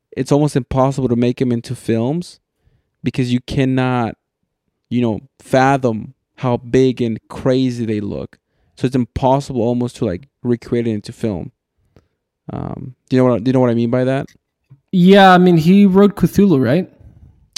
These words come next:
Speaker 1: Yeah. Yeah, that's
Speaker 2: So
Speaker 1: like
Speaker 2: Cthulhu appears in Rick and Morty at the end, like, right before the title shows up, like, in the title sequence, right before the text Rick and Morty shows up,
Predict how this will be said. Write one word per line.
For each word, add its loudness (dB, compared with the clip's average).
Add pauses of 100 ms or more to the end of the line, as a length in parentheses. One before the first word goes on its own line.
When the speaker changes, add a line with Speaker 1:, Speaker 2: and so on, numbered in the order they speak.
(140)
Speaker 1:
Yeah. -2 (300)
Yeah, -8
that's -6
Speaker 2:
So 4
Speaker 1:
like -2
Speaker 2:
Cthulhu 6
appears 2
in 0
Rick 2
and 2
Morty 2
at -2
the 0
end, -6 (500)
like, -2
right 2
before 0
the 0
title 0
shows -4
up, -4
like, -2
in 0
the 0
title 2
sequence, -2 (460)
right 4
before 2
the 0
text -4
Rick 0
and -2
Morty 2
shows -2
up, -4